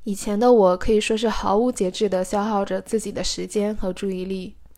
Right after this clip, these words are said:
任由各种各样的广告、营销号和博主生产的各种各样内容倾泻到自己的大脑之中。久而久之，我就像被洗脑了一般，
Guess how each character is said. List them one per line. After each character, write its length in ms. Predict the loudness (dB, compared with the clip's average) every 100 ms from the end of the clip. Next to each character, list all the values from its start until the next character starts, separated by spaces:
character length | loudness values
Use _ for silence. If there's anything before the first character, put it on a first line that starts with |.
| -20 -20 -20 -8
任 220 | 0 2
由 180 | 2 2
各 160 | 2 2
种 180 | 2 -2
各 120 | 0
样 200 | 0 0
的 80 | -2
广 300 | -2 -2 -4
告、 340 | -4 -2 -4
营 240 | -8 -10
销 220 | -6 -4 -4
号 300 | -2 -2 -2
和 160 | -8
博 280 | -6 -4 -4
主 320 | -4 -8 -8 -14 -10
生 180 | -6 -6
产 180 | -4 -4
的 120 | -4
各 180 | 0 0
种 160 | -2
各 120 | -2 -2
样 200 | -2 -2
内 180 | -4
容 320 | -6 -8 -10 -10
倾 240 | -6 -6
泻 160 | -2 -2
到 160 | -2
自 200 | -4 -8
己 80 | -8
的 140 | -6 -4
大 160 | -4 -4
脑 180 | -6 -8
之 180 | -10
中。 320 | -8 -8 -8 -12 -18 -20 -20 -20 -20 -20 -20 -6
久 140 | -2
而 140 | 2 2
久 240 | 2 0
之， 340 | -2 -2 -2 -4 -16 -20 -6
我 100 | -4
就 140 | -2 0
像 200 | 0 2
被 140 | 2
洗 240 | 0 -4
脑 240 | -2 0 0
了 100 | -2
一 120 | -6
般， 320 | -6 -8 -8